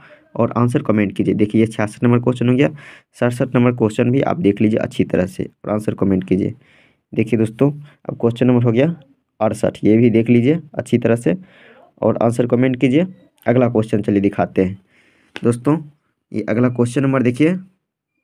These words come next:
उनहत्तर, इसको भी क्या करना है, आपको आंसर कमेंट करता, करना है। वैसे देखिए डिस्क्रिप्शन में क्या करूँगा दोस्तों, इसका आंसर बता दूंगा, लेकिन चलिए अभी आपको मैं बता देता हूँ वीडियो के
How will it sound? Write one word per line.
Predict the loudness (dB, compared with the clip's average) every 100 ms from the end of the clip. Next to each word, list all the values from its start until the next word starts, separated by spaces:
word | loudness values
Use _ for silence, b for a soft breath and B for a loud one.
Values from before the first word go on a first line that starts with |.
| _
उनहत्तर, | -10 -8 -4 -4 -4 -6
इसको | -10 -10 -4 0
भी | 0
क्या | 2 0
करना | 2 0
है, | -2
आपको | -4 -2 0
आंसर | 2 0 -2
कमेंट | 0 0 -2
करता, | -4 -2 -4 -4
करना | -4 -2 -4
है। | -8 _ _ _ _ -12
वैसे | -2 0
देखिए | 2 2
डिस्क्रिप्शन | 0 0 -2 0 2
में | 2 2
क्या | 0 0
करूँगा | 0 0
दोस्तों, | -2 -4 -4
इसका | -4 -2
आंसर | 0 0
बता | -2 0 -2
दूंगा, | 0 -2 -4 B B _ -4
लेकिन | 0 0 2
चलिए | 2 2
अभी | 2 2 2 2
आपको | 0 0
मैं | 2 2 0
बता | 0 2
देता | 2 2
हूँ | -2
वीडियो | 0 2 2
के | 2